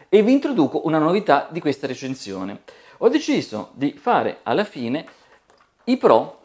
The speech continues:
e i contro, quindi se volete potete saltare alla fine la recensione per avere subito un riassunto di quelli che secondo me sono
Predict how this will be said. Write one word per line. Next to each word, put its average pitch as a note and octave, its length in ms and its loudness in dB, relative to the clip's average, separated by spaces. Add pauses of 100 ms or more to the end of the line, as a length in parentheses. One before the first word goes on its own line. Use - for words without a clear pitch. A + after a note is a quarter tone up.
(360)
e G#3+ 140 8
i - 80 6
contro, A2 540 2 (240)
quindi A#2+ 560 -2 (560)
se - 180 0
volete G#3 300 8
potete C3+ 220 2
saltare D#3+ 540 0
alla G#2+ 200 -6
fine D#3+ 240 -2
la A2+ 80 2
recensione D#3 600 0
per A3+ 120 4
avere F#3 180 6
subito D3 520 -2
un C3+ 100 0
riassunto D3 560 -2
di G3 100 0
quelli D#3 280 0
che G#2+ 140 -8
secondo C3 380 -4
me D#3+ 160 -4
sono G#2+ 460 -2